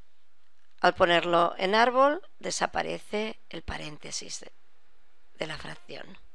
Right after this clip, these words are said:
Vemos que primero tenemos una multiplicación de fracciones.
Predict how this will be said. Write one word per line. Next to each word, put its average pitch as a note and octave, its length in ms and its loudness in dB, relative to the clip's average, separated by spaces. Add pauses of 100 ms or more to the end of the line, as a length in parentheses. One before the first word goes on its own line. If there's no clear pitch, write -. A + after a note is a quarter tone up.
(1400)
Vemos C4 400 4
que A3+ 100 0
primero E3+ 340 2
tenemos C4+ 560 -2
una G3 200 4
multiplicación F#3 880 -2 (140)
de D#3+ 140 -2
fracciones. - 880 -6